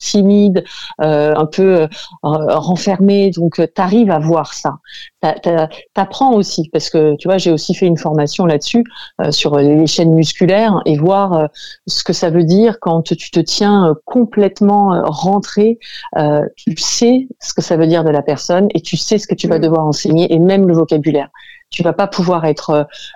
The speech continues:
Speaker 1: euh, dans le, euh, justement, bootcamp, euh, no pain, no gain avec une personne comme ça. Il va falloir avoir des mots beaucoup plus doux, parce que tu
Speaker 2: Plus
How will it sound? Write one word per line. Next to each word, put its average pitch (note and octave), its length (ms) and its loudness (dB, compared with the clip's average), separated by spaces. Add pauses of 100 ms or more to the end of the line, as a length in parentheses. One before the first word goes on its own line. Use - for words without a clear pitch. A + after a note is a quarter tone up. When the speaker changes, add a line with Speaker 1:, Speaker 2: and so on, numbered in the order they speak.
(120)
Speaker 1:
euh, C#3+ 280 0
dans D#3 260 2
le, D#3 300 4
euh, C3 200 -6
justement, D#3 640 -2
bootcamp, E3 720 0
euh, - 180 0
no E3+ 180 2
pain, E3 200 0
no D#3 180 2
gain E3 260 2
avec C#3+ 240 0
une D#3 100 0
personne D3 340 -4
comme D3+ 160 -2
ça. D#3 220 -4 (340)
Il D#3 80 2
va C#3+ 80 2
falloir D#3 360 0
avoir C#3 200 0
des C#3+ 140 2
mots D#3 180 2
beaucoup D3+ 300 -4
plus D#3 180 0
doux, D3+ 400 2 (380)
parce - 120 -4
que - 80 -4
tu D#3+ 120 -2
Speaker 2:
Plus - 20 -8